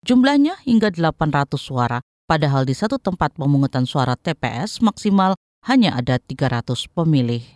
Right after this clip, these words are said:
Sebelumnya, Ketua K P U Hashim Asyari sudah menyatakan minta maaf karena kesalahan konversi data Sirekap. Kita ke informasi berikutnya. Perundungan atau bullying di lingkungan pendidikan dinilai sudah akut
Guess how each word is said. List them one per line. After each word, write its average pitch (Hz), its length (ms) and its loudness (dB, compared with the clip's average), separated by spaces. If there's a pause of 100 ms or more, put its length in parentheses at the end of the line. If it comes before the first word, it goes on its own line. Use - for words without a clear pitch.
(240)
Sebelumnya, 147 800 0
Ketua 214 400 0
K 214 160 -2
P - 240 -2
U 220 80 0
Hashim 196 400 0
Asyari 175 480 0
sudah 156 320 -2
menyatakan 139 480 0
minta 135 240 2
maaf 226 480 0 (240)
karena 233 320 2
kesalahan 170 640 0
konversi 139 640 -2
data 117 480 -4
Sirekap. 120 560 -4 (320)
Kita 240 240 0
ke - 80 -6
informasi 151 720 2
berikutnya. 127 720 -4 (320)
Perundungan 233 560 4
atau 254 240 0
bullying 240 560 4
di 202 80 2
lingkungan 175 480 2
pendidikan 143 560 0
dinilai 131 400 2
sudah 127 400 -6
akut 233 480 -2